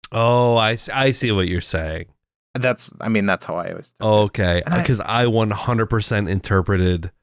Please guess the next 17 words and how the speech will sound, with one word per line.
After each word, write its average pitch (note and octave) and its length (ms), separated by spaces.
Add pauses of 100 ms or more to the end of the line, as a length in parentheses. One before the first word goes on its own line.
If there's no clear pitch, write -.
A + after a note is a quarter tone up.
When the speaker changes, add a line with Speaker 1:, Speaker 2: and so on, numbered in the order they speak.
(460)
Speaker 1:
like, F#2+ 480
Christmas G#2+ 500
Town G2 400
Speaker 2:
The - 100
Speaker 1:
as, F#2+ 320
Speaker 2:
elves G#2+ 460
and G#2+ 220
<laughs> A2+ 80
Speaker 1:
as B2 240
its A#2+ 340
own, A2+ 400
like, G2+ 340
basically, F#2 580
like, E2+ 300 (380)
sectioned G2 640
off F2 380
reality. F#2+ 840